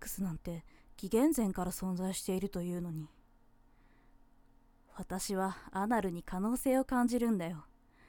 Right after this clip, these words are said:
美としての可能性が。さあ、その可能性を私に見せて。四つん這いになって、お尻を向けるんだ。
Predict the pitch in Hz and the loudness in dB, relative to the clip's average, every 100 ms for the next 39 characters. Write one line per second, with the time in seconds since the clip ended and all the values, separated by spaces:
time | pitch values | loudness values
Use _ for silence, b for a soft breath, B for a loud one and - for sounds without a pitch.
0 | b b b - 190 - 190 - 190 165 | b b b -10 -8 0 0 0 -4 -6
1 | 175 - 185 185 202 208 220 214 214 196 | -8 -8 -6 -2 -2 -4 -4 -4 -6 -8
2 | - - - - - - - - - - | -14 -20 -20 -20 -20 -20 -20 -20 -20 -20
3 | - - - b b b b b b - | -20 -20 -20 b b b b b b -18
4 | - - 214 220 185 - B B B - | -12 -8 -4 -2 -4 -8 B B B -8
5 | - 208 254 269 254 247 254 - 240 233 | -2 2 4 4 4 4 4 2 0 0
6 | 247 - 175 180 208 - 208 202 214 - | -4 -8 -8 -4 -6 -4 0 0 0 -4
7 | - 202 - _ - _ _ _ b b | -6 -10 -16 _ -20 _ _ _ b b
8 | b b - _ _ _ _ - 185 190 | b b -20 _ _ _ _ -10 -8 -6
9 | - 233 233 214 220 220 208 214 - - | -2 2 2 2 2 2 0 -2 -6 -10
10 | 165 151 b b b b - - - 175 | -10 -12 b b b b -20 -12 -8 -6
11 | - 226 240 220 214 220 208 196 143 | -2 2 2 2 0 0 0 -2 -4